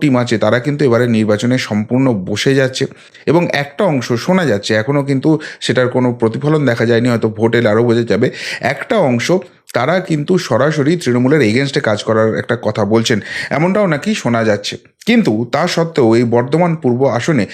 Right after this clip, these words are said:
তৃণমূল কংগ্রেস এত কনফিডেন্ট কেন ছিল? তার কারণ দুজন দাপুটে নেতা এখানে কিন্তু আছেন। একজন হচ্ছেন রাজ্যের মন্ত্রী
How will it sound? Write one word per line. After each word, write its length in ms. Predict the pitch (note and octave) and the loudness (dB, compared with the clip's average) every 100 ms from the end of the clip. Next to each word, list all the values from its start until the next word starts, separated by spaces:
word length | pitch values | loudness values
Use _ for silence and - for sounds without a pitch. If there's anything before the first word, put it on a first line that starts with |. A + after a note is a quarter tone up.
| - - | -10 -4
তৃণমূল 280 | C3 D#3 E3 | 0 0 0
কংগ্রেস 340 | C3+ C3 C#3 C3+ | 0 2 2 0
এত 140 | C3 | -2
কনফিডেন্ট 520 | C3 A#2+ A#2+ C3 C3 | -2 -2 -2 -2 -2
কেন 200 | - C3 | -2 -2
ছিল? 220 | B2+ C3 C3+ - - | -2 -2 -4 -8 -8
তার 120 | - C3 | -4 -2
কারণ 420 | C3+ D#3+ D#3+ A#2+ | -2 0 0 2
দুজন 460 | B2+ D3+ E3+ C#3 - G#2 G2 | 2 4 2 2 -2 -8 -2
দাপুটে 520 | A#2+ C3 G3+ G3 G#3 | -2 0 0 2 2
নেতা 680 | C3+ G#2+ A#2 A#2 B2+ F#2+ - _ _ A#2+ | 2 2 0 0 -4 -4 -12 _ _ -4
এখানে 240 | C3+ B2+ | -2 -2
কিন্তু 260 | B2 C3 G3+ | 0 0 2
আছেন। 300 | G#2+ - G2+ | 0 0 -2
একজন 280 | A2 C#3 | 0 0
হচ্ছেন 300 | C#3 B2 D3+ | 0 0 0
রাজ্যের 360 | A#2 A2+ G#2+ A#2+ | 2 0 0 0
মন্ত্রী 400 | A2+ B2+ C3+ D3+ | 2 0 2 0